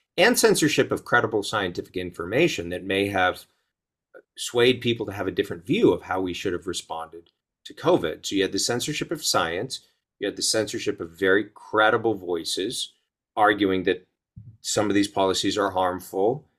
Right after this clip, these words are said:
and, you know, another set of policies would have been, you know, much more sensible. Um, you also had propaganda. So that's the flip side of the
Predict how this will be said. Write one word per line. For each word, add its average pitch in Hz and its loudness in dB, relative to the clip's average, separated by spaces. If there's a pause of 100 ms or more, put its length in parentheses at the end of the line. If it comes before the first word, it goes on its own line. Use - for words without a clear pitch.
(240)
and, 90 -2 (120)
you 98 -2
know, 82 -6
another 98 2
set 98 2
of - -8
policies 95 -4
would 92 -8
have 85 -10
been, 90 -2 (500)
you 95 -10
know, 85 -6
much 92 -6 (200)
more 101 -4
sensible. 92 -4 (1600)
Um, 127 4 (180)
you 131 4
also 151 6
had 160 4
propaganda. 117 0 (180)
So 104 0
that's 104 0
the 95 -2
flip 139 2
side 98 4
of 82 -10
the - -14